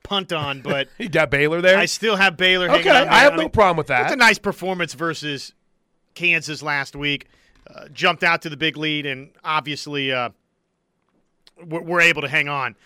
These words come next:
Speaker 1: Now a team that has certainly started to look feisty with a little bit of a quarterback swap. And I think there,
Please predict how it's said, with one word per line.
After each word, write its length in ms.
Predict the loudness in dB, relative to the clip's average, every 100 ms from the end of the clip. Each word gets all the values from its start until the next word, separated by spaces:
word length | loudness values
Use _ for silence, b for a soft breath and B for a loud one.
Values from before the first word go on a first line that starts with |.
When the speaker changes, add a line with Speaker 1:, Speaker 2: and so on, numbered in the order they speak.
| b b b
Speaker 1:
Now 300 | -4 0 2
a 80 | 0
team 380 | -2 -4 -4
that 340 | -2 2 2 0 _ _ _ _ _ _ _ _ _ _ -20 -20 -12
has 260 | -4 -4 -4
certainly 500 | -8 -8 -8 -10 -10
started 360 | -6 -4 -4
to 40 | -6
look 180 | -8 -8
feisty 340 | -4 -4 -4 -8
with 120 | -8
a 40 |
little 200 | -8 -6
bit 100 | -4
of 80 | -6
a 60 | -6
quarterback 480 | -6 -2 0 -2
swap. 560 | -4 -12 -4 0 0 -2 -12 _ _ _ _ _ _ _ _ _
And 280 | 0 2 4
I 120 | 2
think 220 | 0 -2
there, 260 | 2 2 0